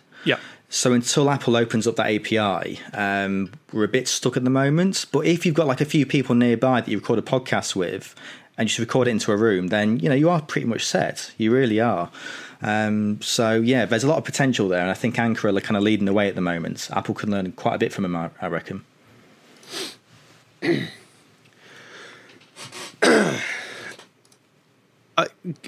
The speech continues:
Speaker 1: I know that Greg has his personal podcast set up via Anchor currently. Let me
Speaker 2: Mm.
Speaker 1: just double check my sources on that.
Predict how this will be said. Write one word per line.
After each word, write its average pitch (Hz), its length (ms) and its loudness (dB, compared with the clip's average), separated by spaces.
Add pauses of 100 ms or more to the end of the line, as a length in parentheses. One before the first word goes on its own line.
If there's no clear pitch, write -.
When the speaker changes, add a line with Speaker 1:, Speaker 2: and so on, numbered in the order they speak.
(100)
Speaker 1:
I 156 100 6
know 196 140 6
that - 480 0
Greg 131 500 4
has - 320 2
his 120 180 2
personal 131 560 2
podcast - 880 0
set - 220 2
up 110 180 0
via 120 340 4
Anchor 113 420 0
currently. - 680 -4
Let 107 120 -4
me 135 80 -2
Speaker 2:
Mm. - 40 -10
Speaker 1:
just - 160 -6
double 123 200 -2
check - 300 -6
my - 100 -4
sources - 520 -6
on 190 160 -8
that. - 180 -4